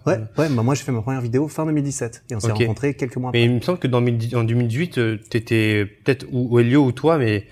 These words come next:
Speaker 2: un des deux était déjà assez, euh, bien placé, je crois, sur YouTube, en tout cas, sûrement Elio, je pense.
Speaker 1: Ouais,
Speaker 2: Qui, enfin, qui
Speaker 1: possiblement.
Speaker 2: tournait bien, tournait
Speaker 1: Ouais,
Speaker 2: bien, quoi.
Speaker 1: ouais, bah, on a les deux commencé à ce moment-là.
Speaker 2: Ok.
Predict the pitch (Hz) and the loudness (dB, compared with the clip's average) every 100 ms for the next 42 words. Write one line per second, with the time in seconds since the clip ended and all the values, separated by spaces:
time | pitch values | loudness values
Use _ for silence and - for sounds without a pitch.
0 | - _ - 117 117 127 151 117 107 107 | -20 _ -2 2 4 4 4 2 4 4
1 | 135 120 - 123 117 113 113 117 110 - | 4 0 0 0 2 2 0 -2 -4 -4
2 | 120 113 117 - 113 117 135 123 - 131 | -4 -4 -6 -6 -6 -4 -4 -4 -4 -6
3 | 123 117 135 123 120 123 117 120 127 - | -4 -2 0 0 0 -2 -4 -6 -8 -10
4 | - - 120 170 226 - _ 135 - 117 | -14 -4 -2 -2 -6 -16 _ -6 0 2
5 | 131 139 135 113 110 120 - 107 139 180 | 4 4 2 2 0 -2 -4 -2 0 0
6 | 107 - 98 131 180 131 117 110 113 156 | -2 -6 -4 -4 0 0 0 0 0 0
7 | 151 139 131 135 127 123 123 110 - | -2 -4 -6 -4 -4 -4 -6 -8 -6